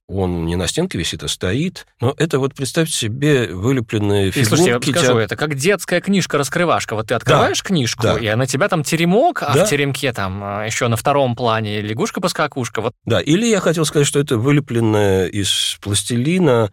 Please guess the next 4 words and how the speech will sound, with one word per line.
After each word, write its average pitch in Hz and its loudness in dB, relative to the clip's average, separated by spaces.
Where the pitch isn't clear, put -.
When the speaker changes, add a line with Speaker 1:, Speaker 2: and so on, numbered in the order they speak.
Speaker 1:
фигурки, 131 0
э, 78 -8
мизансцены 104 0
театральной. - -12